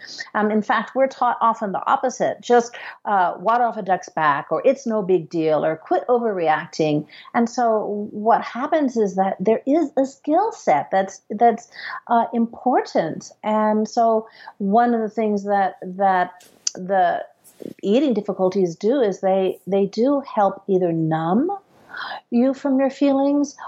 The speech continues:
or distract you from your feelings, uh, metaphorically stuff them down, uh, or res-,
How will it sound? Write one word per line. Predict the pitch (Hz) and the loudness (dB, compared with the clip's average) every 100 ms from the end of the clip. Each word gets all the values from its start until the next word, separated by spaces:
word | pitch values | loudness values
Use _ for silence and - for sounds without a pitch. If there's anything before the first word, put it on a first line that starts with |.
| - | -6
or | - 202 185 | 0 2 2
distract | 185 160 151 - - 202 208 - | 0 -4 -6 -4 -2 -2 -4 0
you | 269 277 | 2 2
from | 294 269 | 2 0
your | 262 | 0
feelings, | 262 277 277 285 277 - - - | 0 0 2 2 -2 -6 -18 -4
uh, | 196 190 175 | 0 0 0
metaphorically | 190 220 220 - 196 214 214 269 262 | 2 0 -2 0 2 2 0 -2 -2
stuff | - - 151 - - | -6 -2 -2 -2 0
them | 202 180 165 | 0 0 0
down, | 147 147 190 285 370 - - - - 196 | -2 0 0 0 -2 -6 -14 -14 -8 -2
uh, | 190 170 - | 2 0 0
or | 190 185 180 | 0 2 0
res-, | 170 165 - | 0 -6 -4